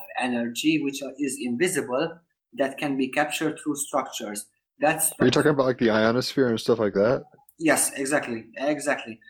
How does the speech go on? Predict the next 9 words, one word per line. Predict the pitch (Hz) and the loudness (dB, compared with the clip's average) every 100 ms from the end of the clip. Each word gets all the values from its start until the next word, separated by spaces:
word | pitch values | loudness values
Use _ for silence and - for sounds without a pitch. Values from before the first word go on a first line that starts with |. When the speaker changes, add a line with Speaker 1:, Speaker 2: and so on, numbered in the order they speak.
| - | -20
Speaker 1:
So | - - 123 | -10 -6 -4
each, | 139 156 151 147 | 4 4 4 0
uh, | 135 127 123 | -2 0 -2
sphere | - - 151 180 170 | -2 2 2 2 -2
has | 165 156 156 - | 0 2 0 -4
a | 135 139 135 | -6 -4 -4
different | 147 - 135 135 | -6 -6 -8 -6
energy | 139 127 127 - | -4 -4 -8 -8
flow. | 135 113 | -4 -4